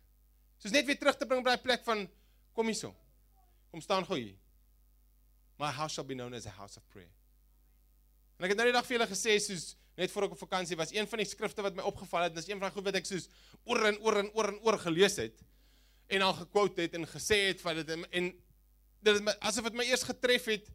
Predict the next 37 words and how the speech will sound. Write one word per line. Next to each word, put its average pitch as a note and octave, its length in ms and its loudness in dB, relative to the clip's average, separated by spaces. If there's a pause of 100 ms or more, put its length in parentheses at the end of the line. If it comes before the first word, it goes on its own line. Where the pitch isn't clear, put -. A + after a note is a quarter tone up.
soos A3 240 -8
net G3+ 160 2
voor G#3+ 160 0
ons - 100 -6
gegaan A#3 300 -4
het. - 80 -14 (760)
Hy G3 120 4
skrif C4 280 4
wat A#3+ 160 0
sê, G#3 340 6 (420)
"If E3 160 2
my G3+ 320 6
people D#3 520 -4 (360)
who F3 100 8
are G#3 100 10
called G#3 280 6
by G3+ 140 8
my F3+ 320 8
name B2 280 -2 (640)
will D#3+ 140 0
humble G#3 360 4
themselves F#3+ 560 2
and G3 140 -2
pray, C#3+ 360 2 (880)
what C#3+ 180 0
will D3 140 0
I A#2 60 -2
do? F#2+ 120 -14 (540)
I F#3 80 4
will G3 140 6
come A#3+ 320 8
and F#3+ 120 -2
I F3+ 80 2
will F3 160 6
heal F3+ 320 2
their E3+ 160 6
land." A#2+ 340 -2